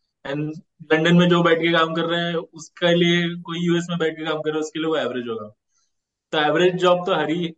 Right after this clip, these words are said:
हर जगह ही है। तो अगर तुम कुछ नया स्टार्ट नहीं कर रहे, तो जॉब मेरे लिए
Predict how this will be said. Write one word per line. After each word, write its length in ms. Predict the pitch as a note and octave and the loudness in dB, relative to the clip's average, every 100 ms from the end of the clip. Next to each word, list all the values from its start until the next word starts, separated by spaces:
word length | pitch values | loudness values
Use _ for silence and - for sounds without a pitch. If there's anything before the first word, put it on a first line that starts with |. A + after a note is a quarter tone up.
| _ | _
हर 180 | - C#3 | -14 -6
जगह 240 | D3+ D3+ | -2 0
ही 100 | D3+ C3+ | 0 -4
है। 160 | A2 A2 | -8 -10
तो 300 | _ A#2+ A#2+ | _ -6 -2
अगर 180 | C3+ | -2
तुम 260 | C3 D3+ D3 | -4 -12 -14
कुछ 460 | D3+ D3+ - - _ _ _ _ _ C3 | -14 -14 -14 -16 _ _ _ _ _ -4
नया 200 | B2+ C3+ | -2 0
स्टार्ट 300 | - C3 C#3+ | 0 0 0
नहीं 180 | D3 D3 | -2 -2
कर 140 | C3+ | 0
रहे, 160 | B2 A2+ | 0 0
तो 160 | B2 | -4
जॉब 380 | B2 B2 B2 C3+ | -6 -2 -2 -4
मेरे 140 | C3 | -10
लिए 400 | C3 C3 C3 C3+ | -6 -4 -6 -8